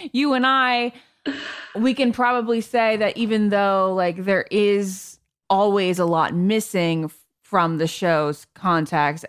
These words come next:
because we are being filmed twenty-four seven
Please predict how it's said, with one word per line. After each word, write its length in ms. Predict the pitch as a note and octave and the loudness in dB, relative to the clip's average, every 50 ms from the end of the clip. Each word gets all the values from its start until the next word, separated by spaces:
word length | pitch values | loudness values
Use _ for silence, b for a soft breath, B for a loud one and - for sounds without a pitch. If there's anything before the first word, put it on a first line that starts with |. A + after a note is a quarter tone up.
| - F3 | -8 -6
because 360 | F3 D3+ F3 D3+ D3 D3 - | -4 -2 -2 -2 -2 -2 -6
we 260 | - D#3+ F3+ E3+ D#3 | -12 -10 -6 -4 -2
are 120 | D3+ C#3+ C#3 | -2 -2 -4
being 280 | E3+ E3+ D3 C#3 D#3 | -4 -6 -6 -6 -6
filmed 440 | D#3+ - - E3 D3+ D3 D#3 D3 - - | -6 -6 -4 -2 -2 -2 -4 -6 -10 -12
twenty-four 640 | - - E3 D#3 D#3 D3 - D#3+ C3 C3 C#3 A#2+ | -8 -4 -2 -2 -2 -2 -2 -4 -4 -2 -2 -4
seven 580 | - - A#3 A3+ A#3 G#3 F#3+ E3+ E3+ E3 D#3+ E3+ | -4 -2 0 0 0 2 0 0 0 -2 -2 -4